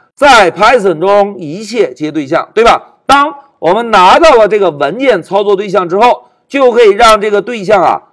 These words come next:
来调用下面的三个方法。大家看，第一个方法 read，read 是不是有读的意思，对吧？我们使用这个方法就可以把文件的内容读取到内存中。而第二个方法呢，write，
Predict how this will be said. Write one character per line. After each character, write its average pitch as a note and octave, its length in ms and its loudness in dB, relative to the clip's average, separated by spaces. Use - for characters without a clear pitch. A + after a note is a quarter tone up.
来 D#3+ 260 2
调 A3+ 320 2
用 E3+ 240 0
下 G#3 320 0
面 C3 100 -6
的 G2+ 140 -8
三 D#3+ 260 -4
个 C#3+ 80 -8
方 C3+ 160 -12
法。 B2+ 200 -12
大 A3 120 0
家 B3+ 80 4
看， C4 200 2
第 D#4 220 0
一 - 20 0
个 B3+ 160 2
方 A3+ 260 2
法 C#3 400 0
read，read B3+ 1160 -2
是 F#3 100 -12
不 E3+ 80 -2
是 D#3+ 60 0
有 A#2+ 100 -4
读 A#2 340 -10
的 G3 120 0
意 C3+ 100 -2
思， - 240 -14
对 G#3+ 100 -2
吧？ - 320 -2
我 D#3 100 -4
们 D4 140 -2
使 E3+ 200 -6
用 G3 120 -2
这 C#4 140 -6
个 G#3 140 0
方 G3 200 0
法 D3 500 0
就 C4+ 200 -2
可 G#3 120 2
以 B3+ 140 0
把 C3+ 480 0
文 C#3+ 300 -2
件 B3+ 180 -4
的 F3 80 -4
内 E3+ 180 -4
容 B2+ 540 -4
读 G#3+ 320 -8
取 - 180 -14
到 A2+ 280 -4
内 B2+ 160 -12
存 F#2+ 160 -20
中。 C3 180 -8
而 A#3 300 0
第 D#4 220 2
二 D#4 240 4
个 A#3 100 0
方 A3+ 220 0
法 D#3+ 120 2
呢， F#3+ 280 2
write， B3 380 0